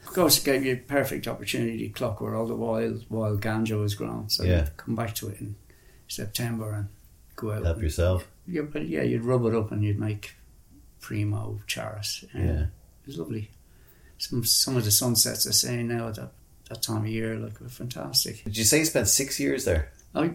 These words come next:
Speaker 1: best part of ten years.
Speaker 2: Ten
Speaker 1: Yeah,
Speaker 2: years,
Speaker 1: yeah.
Speaker 2: just, and it's just touring
Speaker 1: Just going
Speaker 2: around.
Speaker 1: around, yeah. I'd paint, and then I teamed up with a friend of mine, Jimmy Berrigan, and he was a great musician, so that's what got me into playing. I, I had to do something, so we'd,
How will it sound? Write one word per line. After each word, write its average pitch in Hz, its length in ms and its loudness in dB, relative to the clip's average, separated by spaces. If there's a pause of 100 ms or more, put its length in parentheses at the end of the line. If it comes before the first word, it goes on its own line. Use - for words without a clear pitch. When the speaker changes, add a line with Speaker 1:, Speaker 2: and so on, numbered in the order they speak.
(220)
Speaker 1:
best 185 220 2
part 131 240 0
of - 80 -2
ten 143 260 2
years. 147 240 2
Speaker 2:
Ten 127 220 2
Speaker 1:
Yeah, 127 60 0
Speaker 2:
years, 101 180 4
Speaker 1:
yeah. 117 60 0
Speaker 2:
just, 123 160 4
and - 260 0
it's 98 100 4
just - 320 2 (280)
touring 123 280 6
Speaker 1:
Just 113 120 4
going 101 60 10
Speaker 2:
around. 101 280 8
Speaker 1:
around, 170 340 4
yeah. 90 220 -2 (300)
I'd 135 180 -4
paint, 147 400 2
and 131 140 -4
then 143 120 0
I 143 60 4
teamed 156 380 2
up 143 140 0
with 131 100 0
a 127 40 0
friend 135 280 -2
of 127 80 0
mine, 123 160 2
Jimmy 127 260 2
Berrigan, 123 520 2 (600)
and 120 320 4
he 131 80 4
was 120 120 2
a 110 40 -4
great 127 280 4
musician, 117 640 -2
so - 200 -2
that's 127 220 2
what 110 160 -4
got 113 180 -4
me 113 120 -6
into 107 200 -6
playing. 113 360 -4
I, 110 180 -6 (240)
I 110 120 -6
had 107 120 -6
to - 80 -8
do 107 180 -4
something, 110 380 -2
so 110 200 2
we'd, 107 200 -6